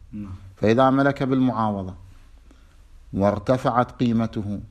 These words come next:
Speaker 2: فلا يجب الارتفاع، الخمس في الارتفاع، إلا إذا باعه، إذا باع يخمسه.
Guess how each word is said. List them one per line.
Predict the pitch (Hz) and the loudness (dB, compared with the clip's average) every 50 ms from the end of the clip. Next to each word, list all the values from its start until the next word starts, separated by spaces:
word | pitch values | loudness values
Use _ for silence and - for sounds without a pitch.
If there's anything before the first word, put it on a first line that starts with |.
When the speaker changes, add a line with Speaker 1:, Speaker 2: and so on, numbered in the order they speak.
| - - - - - - - | -20 -20 -20 -20 -20 -20 -8
Speaker 2:
فلا | - 101 101 113 120 131 135 | -4 0 2 2 2 2 2
يجب | 131 120 127 120 123 | 0 -2 -2 -2 -2
الارتفاع، | 120 113 110 113 - 113 101 110 104 95 87 - - - - - - - - - 98 | -2 -2 -2 -4 -6 -8 -4 -2 -2 -2 -4 -4 -10 -16 -20 -20 -20 -20 -16 -10 -10
الخمس | 95 90 - 110 101 98 - - | -10 -8 -4 -4 -4 -4 -4 -6
في | - 107 | -6 -4
الارتفاع، | 104 101 98 98 - - 101 - 120 120 120 - - | -2 -2 -4 -4 -6 -10 -6 -2 -2 -2 -2 0 -2
إلا | 151 175 180 180 175 165 151 | -2 0 2 2 2 2 2
إذا | 143 127 120 107 | 2 2 2 2
باعه، | 87 90 85 82 80 65 69 78 80 - - - - - - - - - - - - - - - - - - - - - - | 2 0 -2 -4 -6 -8 -10 -12 -16 -18 -20 -20 -20 -20 -20 -20 -20 -20 -20 -20 -20 -20 -20 -20 -20 -20 -20 -20 -20 -10 -4
إذا | 98 98 107 110 110 | 0 2 2 2 2
باع | 117 127 123 131 147 | 2 0 -2 -2 -4
يخمسه. | - - 82 69 69 64 - - - - | -6 -8 -8 -10 -10 -10 -12 -14 -14 -14